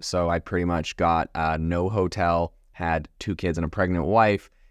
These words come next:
and, uh, had to stay overnight in a different coun-, in a different, uh, city. Then yesterday morning, flew into Arizona. So in any case, I'm back in the game. You should expect,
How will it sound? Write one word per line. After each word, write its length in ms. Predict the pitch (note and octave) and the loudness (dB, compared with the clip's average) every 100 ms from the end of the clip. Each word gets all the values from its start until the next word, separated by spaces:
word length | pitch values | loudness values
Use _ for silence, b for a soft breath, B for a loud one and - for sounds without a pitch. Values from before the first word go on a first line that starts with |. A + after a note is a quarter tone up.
| - - | -12 -4
and, 260 | F2+ F2+ | -2 2
uh, 160 | F2+ F2 | 2 2
had 240 | F#2 F2 | 0 -2
to 300 | F#2 F2 E2 - | -2 -2 -2 -6
stay 320 | - F2+ F2 | -8 -2 0
overnight 440 | F2 F2 F2 E2+ | 0 0 0 -2
in 100 | E2+ | -2
a 20 | |
different 300 | E2 E2 D#2 | -2 -2 -4
coun-, 260 | - A#2 G#2+ | 0 -2 0
in 160 | - F#2 | -2 -2
a 40 | |
different, 360 | F2 F2+ F2+ E2 | -2 -2 -2 0
uh, 160 | E2 D#2 | -2 -2
city. 420 | - A#2+ A2+ G2+ _ _ _ _ _ | -2 0 0 -2 _ _ _ _ _
Then 400 | - C#3 C3+ C3 | -4 0 2 2
yesterday 480 | A#2+ G#2+ - G2+ F#2+ | 2 2 0 0 0
morning, 460 | F#2 F#2 F2+ E2+ E2+ | 2 0 0 -2 -4
flew 300 | - F#2+ F2+ | -2 0 0
into 260 | E2+ D#2 | 0 -2
Arizona. 400 | D#2+ D#2+ D#2 A#1+ | -2 -2 -4 -8
So 240 | - A2+ - - | 2 2 2 -2
in 80 | E3+ | 2
any 160 | F3 D3+ | 4 2
case, 260 | F#2+ D#2+ - | 0 -2 -2
I'm 280 | G#2+ G2+ F#2+ | 0 0 4
back 320 | A#2 A2+ A#2+ | 4 4 2
in 80 | G#2+ | -2
the 60 | |
game. 340 | G2 F#2+ F#2 F#2 | 0 0 0 0
You 80 | |
should 280 | F2 - F2+ | -2 -2 -2
expect, 460 | E2+ - F#2 F2+ | -2 -2 0 0